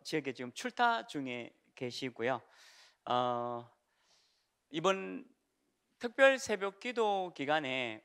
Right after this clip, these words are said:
우리가 응답받아야 될 메시지는 다 받았습니다. 그래서 이번에 특별 새벽 기도를 통해서 받은 메시지 그대로 성취되어질 수 있도록 이제 여러분들 좀 정리하시고 또 나의 메시지로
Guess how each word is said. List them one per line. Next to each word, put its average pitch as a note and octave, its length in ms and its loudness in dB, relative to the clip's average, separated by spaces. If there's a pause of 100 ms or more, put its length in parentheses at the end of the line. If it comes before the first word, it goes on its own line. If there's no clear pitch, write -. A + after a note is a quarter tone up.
우리가 D#3 580 2
응답받아야 G#3 720 0
될 D#3 220 -2 (140)
메시지는 D#3 800 -2
다 B2+ 180 -2
받았습니다. A2+ 840 -6 (140)
그래서 C3 300 -4
이번에 D3+ 500 0 (300)
특별 A#3 320 2
새벽 F3+ 360 -2
기도를 E3 1160 -2
통해서 C#3+ 600 -2 (300)
받은 F3+ 340 6
메시지 C3+ 600 -4
그대로 C#3 400 2 (480)
성취되어질 C#3+ 880 -2
수 - 160 -10
있도록 C3 500 -4 (200)
이제 B2 160 -6
여러분들 C3 380 -2
좀 A2+ 300 -8 (120)
정리하시고 C3+ 1000 -4 (280)
또 A#2 100 -6
나의 E3+ 360 6
메시지로 A#2+ 800 -2